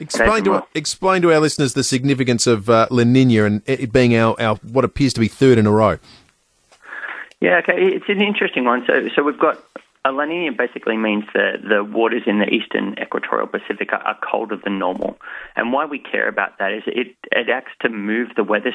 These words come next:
Speaker 2: systems that modulate the global climate. So from our perspective, so from an Australian perspective, what it does, it directs more moisture towards Australia, so meaning we typically have, uh, more rainfall than normal, uh,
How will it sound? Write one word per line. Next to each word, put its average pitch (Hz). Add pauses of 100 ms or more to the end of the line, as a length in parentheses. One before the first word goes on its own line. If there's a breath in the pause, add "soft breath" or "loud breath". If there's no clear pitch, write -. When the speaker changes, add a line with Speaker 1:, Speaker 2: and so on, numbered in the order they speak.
Speaker 2:
systems 120
that -
modulate 110
the 113
global 107
climate. 117
So 120
from 117
our 117
perspective, - (100)
so 107
from 104
an 98
Australian 117
perspective, 110
what 104
it 80
does, 90 (380 loud breath)
it 120
directs 107
more 113
moisture 104
towards 117
Australia, 117
so -
meaning 104
we 98
typically 98
have, 92
uh, 95
more 104
rainfall 92 (100)
than 95
normal, 90 (680)
uh, 107